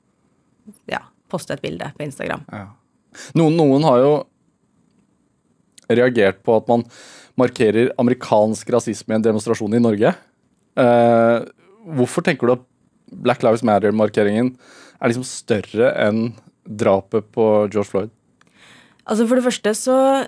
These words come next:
Speaker 1: tenker jeg jo at det å vise solidaritet er kjempeviktig.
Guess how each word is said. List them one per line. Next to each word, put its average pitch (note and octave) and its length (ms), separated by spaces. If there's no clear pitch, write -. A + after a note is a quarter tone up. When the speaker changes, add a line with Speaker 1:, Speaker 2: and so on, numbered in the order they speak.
Speaker 1:
tenker G3 300
jeg E3 100
jo F3 80
at E3+ 80
det D#3 160
å E3+ 60
vise D3+ 360
solidaritet D#3 1000
er C#3+ 240
kjempeviktig. C#3 840